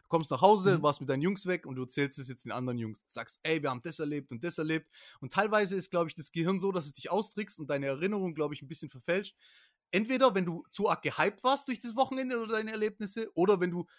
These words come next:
Speaker 1: zu low, äh, gehy-, also was heißt zu low? Wie he-, wie heißt es jetzt? Nicht zu low gehypt, sondern deine Erwartungen halt wurden nicht eingehalten sozusagen. Und dann erzählst du es
Speaker 2: Ja.
Speaker 1: vielleicht noch schlechter, weißt, sagst du, "Ja, war Schrott, da geh ich nie wieder hin, das ist nicht zu empfehlen."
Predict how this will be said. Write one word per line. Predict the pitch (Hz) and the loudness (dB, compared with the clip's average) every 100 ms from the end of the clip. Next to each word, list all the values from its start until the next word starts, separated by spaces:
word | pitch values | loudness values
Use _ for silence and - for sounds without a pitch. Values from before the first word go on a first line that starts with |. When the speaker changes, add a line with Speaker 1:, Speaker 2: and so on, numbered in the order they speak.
| _ - | _ -2
Speaker 1:
zu | 170 | 2
low, | 151 156 175 160 - _ _ _ - | 6 10 10 8 0 _ _ _ 0
äh, | 143 143 139 131 | 4 6 6 4
gehy-, | 131 135 139 | 0 -2 0
also | 143 127 113 | -2 -4 -4
was | 120 | -6
heißt | 117 - | -8 -10
zu | - | -10
low? | 104 117 131 131 | -8 -6 -6 -8
Wie | 110 | -14
he-, | 101 - | -14 -14
wie | 98 | -14
heißt | 104 107 | -10 -10
es | 113 | -12
jetzt? | 101 - _ _ _ | -16 -18 _ _ _
Nicht | 107 - | -18 -12
zu | |
low | 110 110 | -10 -8
gehypt, | 107 120 156 - | -4 -4 -4 -6
sondern | 135 127 123 _ _ _ _ | -6 -6 -10 _ _ _ _
deine | 143 151 | 0 2
Erwartungen | 139 151 160 156 | 6 6 4 2
halt | 143 127 | 2 2
wurden | 131 131 131 | -2 -2 -2
nicht | 135 - - _ _ | -4 -6 -12 _ _
eingehalten | 127 131 123 113 113 | -6 -2 -2 -2 -6
sozusagen. | 113 - 117 110 101 107 _ _ _ | -12 -10 -6 -6 -6 -12 _ _ _
Und | - | -6
dann | 131 | -4
erzählst | 156 - 185 | 0 2 4
du | 143 | 4
es | |
Speaker 2:
Ja. | 139 | 4
Speaker 1:
vielleicht | 151 156 - - _ | 4 2 0 -16 _
noch | 135 143 - | 0 0 2
schlechter, | - 139 123 127 | 0 0 0 -2
weißt, | 131 143 | 0 2
sagst | 123 - | 0 -4
du, | 101 | -4
"Ja, | 107 117 | -2 -2
war | 92 | -4
Schrott, | - 135 131 | -4 -2 -2
da | 113 | -4
geh | 104 | -8
ich | 107 | -10
nie | 113 | -10
wieder | 107 110 | -6 -2
hin, | 143 151 143 - - _ | 0 0 -2 -10 -20 _
das | 113 110 | -8 -6
ist | - | -6
nicht | 139 - | -6 -4
zu | 131 | -4
empfehlen." | 117 - 156 156 151 151 | -2 2 4 6 4 0